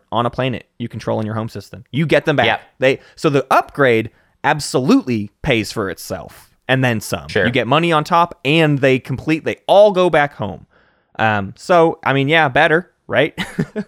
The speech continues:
Speaker 2: Yes, uh, an improvement, a strange improvement, uh,
Speaker 1: Yeah.
Speaker 2: as far as utility goes. Um, the, the interesting,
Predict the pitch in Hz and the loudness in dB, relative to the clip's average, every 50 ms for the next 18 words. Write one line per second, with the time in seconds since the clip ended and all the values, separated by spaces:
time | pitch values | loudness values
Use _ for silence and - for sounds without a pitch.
0 | _ _ _ - _ _ - 123 131 143 151 175 - - - - - - - 110 | _ _ _ -20 _ _ -4 0 2 2 2 2 0 -4 -10 -18 -18 -8 -2 0
1 | 110 110 107 107 107 107 104 - - 120 120 117 110 - - 135 127 131 123 151 | 2 4 4 4 2 2 0 0 0 0 0 0 -2 -4 -2 -2 -2 0 0 0
2 | 151 165 170 - - 120 120 117 113 - - - - 123 123 143 180 208 214 196 | 0 0 0 -2 -2 0 0 0 -2 -4 -8 -4 -2 0 0 2 2 0 0 2
3 | - 135 120 117 - - 117 113 113 110 - 123 127 143 202 - - - _ - | 2 0 0 -2 -2 -2 0 0 0 -2 0 0 0 0 0 -2 -6 -12 _ 0
4 | 107 107 104 101 101 101 - - 120 110 107 101 - 110 101 - 120 107 104 104 | 0 2 2 2 0 -2 -2 0 0 0 0 0 -2 -6 -4 -2 0 0 2 0
5 | 98 101 95 104 101 101 104 113 143 - - - _ - _ _ _ _ _ 113 | 0 -2 0 0 2 2 2 0 -2 -4 -10 -18 _ -20 _ _ _ _ _ -2
6 | 110 110 107 107 101 120 120 120 120 - 151 147 143 139 127 - 139 - - 147 | 0 0 0 0 0 0 0 0 -2 -2 -4 -2 -2 -4 -2 -2 -4 -2 0 0
7 | 139 127 127 - - | 0 0 -2 -4 -8